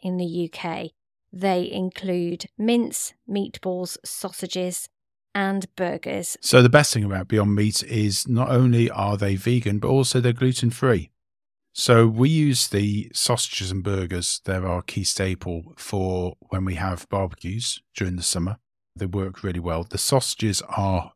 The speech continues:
Speaker 2: enormous. You get two per pack, which doesn't sound like a lot, but they are absolutely enormous. The burgers are the same ones that McDonald's use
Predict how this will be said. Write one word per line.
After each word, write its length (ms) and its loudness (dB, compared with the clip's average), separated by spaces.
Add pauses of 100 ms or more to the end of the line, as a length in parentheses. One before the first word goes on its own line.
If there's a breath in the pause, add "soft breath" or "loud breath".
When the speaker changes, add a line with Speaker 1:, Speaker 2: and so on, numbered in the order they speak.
(120)
Speaker 2:
enormous. 560 -2
You 60 -6
get 200 -8
two 280 0
per 180 -8
pack, 440 -6 (640)
which 400 -2 (160)
doesn't 220 -2
sound 280 0
like 160 -4
a 40 -4
lot, 340 -6 (180)
but 220 -2 (360)
they 140 -2
are 240 0 (160)
absolutely 600 -4
enormous. 580 -6 (680)
The 180 6
burgers 520 4
are 40 -2
the 80 -2
same 320 4
ones 260 2
that 140 -4
McDonald's 560 0
use 340 -2